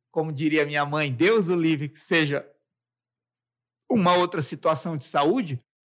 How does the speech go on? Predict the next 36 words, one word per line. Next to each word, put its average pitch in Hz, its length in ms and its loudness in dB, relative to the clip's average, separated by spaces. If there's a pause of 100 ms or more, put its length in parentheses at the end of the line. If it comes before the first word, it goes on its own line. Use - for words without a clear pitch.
(100)
mas 262 200 0
pode 240 280 -2
ser - 100 0
uma 247 180 -2
situação, 269 760 -4 (1000)
é, 143 600 2
relacionada 180 680 -2
mesmo 175 260 -4
ao 226 80 -6
ambiente 156 340 -4
pessoal, 143 800 0
ao 131 100 -2
ambiente 131 380 -6
profissional, 135 800 -4
ao 123 80 -8
ambiente 127 440 -8
de 131 80 -10
relacionamento. 127 760 -10 (380)
Alguma 175 340 2
contrariedade 160 960 -2
que - 80 -16
você 127 280 -6
vai 139 140 -2
viver 131 400 -2
por 139 160 -10
um 131 60 -6
determinado 131 640 -2
período, 131 500 0
pode 123 260 -6
ser 135 100 -16
mais 127 260 -12
longo, 147 320 -8
pode 131 260 -10
ser 123 100 -10
mais 123 240 -10
curto, 240 400 -8